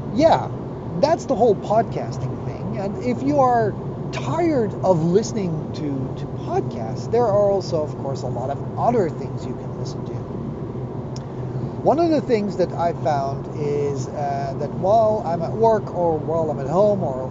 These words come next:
um, when I'm, when I'm out and about, I find this really interesting article on the internet. And I go like, "Oh, this is a really interesting article. And I wanna read this,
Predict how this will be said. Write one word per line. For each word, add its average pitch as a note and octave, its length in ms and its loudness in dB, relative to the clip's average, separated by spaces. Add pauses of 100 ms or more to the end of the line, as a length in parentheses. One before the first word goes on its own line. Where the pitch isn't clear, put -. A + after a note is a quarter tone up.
(120)
um, C3 280 -6
when D3+ 120 -4
I'm, C3+ 240 -6
when C#3 140 -4
I'm C3+ 80 -4
out C#3 160 -4
and - 100 -4
about, G#3 480 0 (120)
I A3 160 0 (140)
find A3+ 380 0
this E3+ 260 6
really D#3+ 340 4
interesting B2+ 480 -4
article C#3 340 -2 (840)
on - 160 -4
the D#3+ 120 2
internet. - 340 -2
And - 220 -4
I - 20 2
go F3+ 140 4
like, E3 240 2
"Oh, - 340 -4
this G3+ 160 4
is C3 140 -2
a C3 40 -2
really G3 280 4
interesting D3 400 -2
article. D3 340 0 (720)
And F#3 300 2
I - 20 2
wanna B3 200 4
read F4+ 180 8
this, C3+ 340 -2